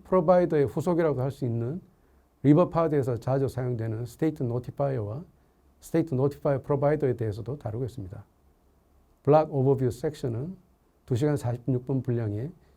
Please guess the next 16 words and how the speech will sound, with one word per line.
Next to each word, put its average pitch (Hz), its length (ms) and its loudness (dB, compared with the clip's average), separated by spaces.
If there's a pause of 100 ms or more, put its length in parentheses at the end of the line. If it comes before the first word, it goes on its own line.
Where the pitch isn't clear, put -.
(220)
이십칠 143 320 -2
개 151 100 0
챕터로 143 420 -6
구성이 127 300 -4
되어 120 120 -2
있습니다. 101 440 -10 (1080)
블락의 147 380 6
기본적인 151 460 4
사항 127 300 -2
외에 107 320 -4 (500)
다양한 147 340 2
방식의 131 440 -2
블락 127 260 -2
간 113 160 -4
커뮤니케이션 135 720 -2
방법, 123 400 -6